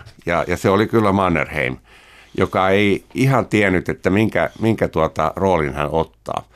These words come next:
Häntä houkuteltiin mukaan Lapualiikkeen kärkeen, ja sen olisi ollut Lapualiikkeelle valtava voitto saada valkoinen kenraali, äh, johtohenkilöksi. Äh,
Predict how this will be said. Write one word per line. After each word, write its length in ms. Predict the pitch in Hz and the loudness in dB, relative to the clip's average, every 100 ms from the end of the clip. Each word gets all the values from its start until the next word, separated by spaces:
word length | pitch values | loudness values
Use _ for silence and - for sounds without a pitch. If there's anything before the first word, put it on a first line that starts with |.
| - - | -20 -6
Häntä 220 | 101 101 | -4 0
houkuteltiin 640 | 120 117 101 87 76 87 | 2 0 0 -2 0 0
mukaan 320 | 104 110 165 98 | 0 0 0 2
Lapualiikkeen 680 | 104 92 82 78 - 76 | 2 0 0 -2 -4 -4
kärkeen, 520 | 73 92 78 73 64 65 | -2 -4 -4 -6 -8 -6
ja 80 | |
sen 180 | 69 85 | -2 0
olisi 180 | 90 92 | 0 0
ollut 120 | 92 | 0
Lapualiikkeelle 640 | 98 98 82 76 - 78 78 | 0 0 0 0 -2 -2 0
valtava 440 | 90 80 67 69 | -2 -2 -4 -2
voitto 460 | 73 73 - 67 - | -2 -2 -4 -14 -14
saada 400 | - 73 69 67 - - - - _ - | -6 -2 -2 -4 -8 -20 -20 -20 _ -4
valkoinen 440 | 85 82 78 73 | -2 -2 -2 -2
kenraali, 560 | 92 85 76 71 67 - - - - - - - | -2 -2 0 -2 -2 -8 -18 -20 -20 -20 -20 -16
äh, 320 | - - - - - - _ - | -12 -10 -8 -10 -14 -20 _ -10
johtohenkilöksi. 1200 | 92 104 - 98 92 80 90 85 80 - 82 - _ _ _ _ _ | -4 -4 -2 0 0 0 0 0 -2 -4 -6 -6 _ _ _ _ _
Äh, 60 | - | -14